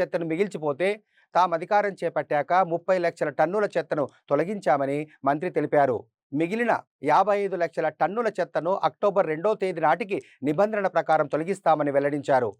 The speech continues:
రానున్న ఆరు నెలల్లో నెల్లూరులోని డంపింగ్ యార్డులో పేరుకుపోయిన చెత్తను తొలగించి గ్రీనరీని ఏర్పాటు చేస్తామన్నారు. డంపింగ్ యార్డులో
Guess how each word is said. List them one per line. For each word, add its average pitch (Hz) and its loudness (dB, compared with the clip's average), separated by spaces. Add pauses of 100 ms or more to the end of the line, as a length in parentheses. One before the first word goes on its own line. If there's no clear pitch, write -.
(340)
రానున్న 226 4
ఆరు 185 2
నెలల్లో 196 -2
నెల్లూరులోని 180 -2
డంపింగ్ 190 0
యార్డులో 165 2
పేరుకుపోయిన 170 -2
చెత్తను 151 -2
తొలగించి 180 -6 (380)
గ్రీనరీని 214 2
ఏర్పాటు 165 2
చేస్తామన్నారు. 139 0 (680)
డంపింగ్ 214 0
యార్డులో 185 0